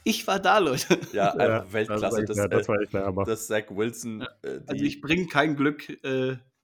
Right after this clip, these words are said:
Speaker 2: Nee.
Speaker 1: zu den Eagles, offenbar.
Speaker 2: <laughs>
Speaker 1: Ähm, Dolphins gegen Cowboys, ebenfalls in Miami das Spiel.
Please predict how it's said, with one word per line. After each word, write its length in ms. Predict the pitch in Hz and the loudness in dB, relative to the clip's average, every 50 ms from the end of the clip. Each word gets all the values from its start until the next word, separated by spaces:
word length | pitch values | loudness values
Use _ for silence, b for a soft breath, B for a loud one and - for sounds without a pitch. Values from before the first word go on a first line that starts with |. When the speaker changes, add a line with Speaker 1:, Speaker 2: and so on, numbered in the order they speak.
| _ _ _ _ _ _ _ | _ _ _ _ _ _ _
Speaker 2:
Nee. 160 | - 101 98 92 | -12 -10 -8 -8
Speaker 1:
zu 100 | - 139 | -4 -4
den 140 | 139 127 135 | -2 -2 0
Eagles, 520 | 135 131 127 113 104 - - - - _ _ _ _ _ | 0 0 0 -2 -2 -4 -8 -8 -10 _ _ _ _ _
offenbar. 440 | 143 - - 110 120 104 104 101 b b | -14 -10 -6 -4 -4 -4 -6 -8 b b
Speaker 2:
<laughs> 60 | b b b b b b b b b b b _ - | b b b b b b b b b b b _ -4
Speaker 1:
Ähm, 480 | 123 127 135 139 143 143 151 147 143 | -2 0 2 2 2 2 2 0 2
Dolphins 480 | - 156 202 240 233 226 247 233 - - | 4 6 6 6 6 6 4 2 2 2
gegen 260 | 190 190 214 208 190 | 2 2 2 2 -2
Cowboys, 480 | - - 175 226 220 160 127 120 - - | 0 2 4 4 4 4 2 0 0 -2
ebenfalls 420 | 175 180 196 170 147 135 135 - | -4 -4 -4 -2 -2 -4 -4 -4
in 100 | 143 156 170 | -6 -4 -4
Miami 360 | 170 156 139 143 151 151 127 | -2 -2 -2 0 0 0 0
das 160 | 120 110 - | -2 -4 -6
Spiel. 320 | - - 120 139 202 262 | -6 -6 -6 -4 -4 -6